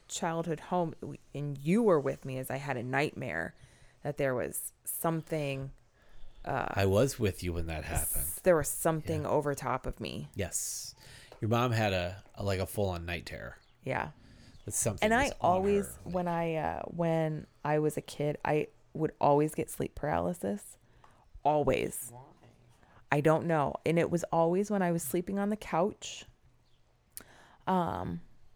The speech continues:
Speaker 1: I would have complete sleep paralysis where I could hear everything that was going on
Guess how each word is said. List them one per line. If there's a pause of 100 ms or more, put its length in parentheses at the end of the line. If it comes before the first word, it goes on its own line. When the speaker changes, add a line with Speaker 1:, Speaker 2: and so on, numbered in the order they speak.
(500)
Speaker 1:
I
would
have (300)
complete
sleep
paralysis
where
I
could
hear (720)
everything
that
was
going
on